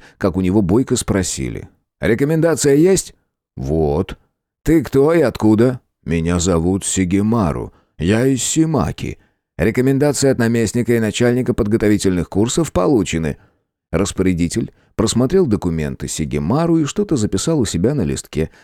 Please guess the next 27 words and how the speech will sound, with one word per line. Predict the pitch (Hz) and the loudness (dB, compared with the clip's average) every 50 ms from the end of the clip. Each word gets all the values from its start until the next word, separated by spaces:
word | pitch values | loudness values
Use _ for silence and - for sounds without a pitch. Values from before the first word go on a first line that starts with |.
| _ _ | _ _
красными | - 92 95 101 117 - 113 107 107 101 | -4 -2 0 0 0 0 0 0 0 0
чернилами. | - - 98 87 82 76 65 58 52 50 - - - _ _ _ _ _ _ _ _ _ - | 0 -2 -2 -2 -2 -4 -6 -8 -10 -12 -14 -16 -20 _ _ _ _ _ _ _ _ _ -2
"Так, | 127 131 113 82 - - - - - - - - | 0 0 0 0 -2 -6 -12 -12 -12 -12 -12 -10
сначала | - - - 113 107 98 - 135 139 131 123 | -8 -6 -4 -4 -2 0 2 2 2 2 2
найди | 123 123 123 120 120 131 | 2 0 0 2 0 0
свою | 123 - 127 123 123 113 | 2 2 4 4 4 4
комнату, | - 113 95 82 82 80 78 - 92 92 | 2 0 0 0 0 -2 -2 -2 -2 -2
там | 82 - 131 147 147 135 | 0 0 0 0 0 0
тебя | - 165 156 156 | 0 2 2 2
ждёт | 120 90 98 107 110 - | 0 2 0 0 0 0
сэмпай. | - 107 101 92 73 73 62 50 55 117 113 - _ _ _ _ | 0 0 0 0 -2 -2 -4 -4 -6 -8 -12 -14 _ _ _ _
Он | - 120 175 185 | -2 0 0 0
всё | 170 - - 175 170 | 0 0 0 0 0
покажет | 165 165 151 - 196 196 180 165 180 - | 0 -2 -2 0 -2 0 0 0 0 0
и | 156 | 0
скажет, | 127 - - 151 151 139 151 131 | 0 0 0 2 2 2 0 0
что | - - - 120 127 | 0 0 2 2 2
делать | 135 120 123 113 110 104 87 | 4 4 4 4 4 2 2
дальше". | 71 65 53 52 - - - - - - _ _ _ _ _ _ _ _ | 0 -4 -4 -6 -8 -8 -10 -10 -12 -16 _ _ _ _ _ _ _ _
Когда | - 78 82 87 87 85 | -4 -2 -2 0 0 -2
Сигемару | 78 - - 95 87 80 98 98 104 104 98 80 65 53 58 | -2 -2 -2 -2 -2 0 -2 0 0 0 -2 -2 -2 -4 -4
уже | 67 73 69 82 80 | -6 -4 -4 -4 -4
потянулся | - 92 80 - 117 113 95 73 64 - 76 76 | -4 -4 -4 -2 -2 -2 -2 -4 -4 -4 -6 -4
за | 76 87 | -2 -2
листком | 90 95 87 - - 98 78 65 | -2 -2 -2 -2 -2 -4 -2 -4
с | - - | -4 -4
надписью | 87 82 78 - - 73 - - 69 64 | -4 -4 -4 -6 -8 -8 -6 -6 -8 -8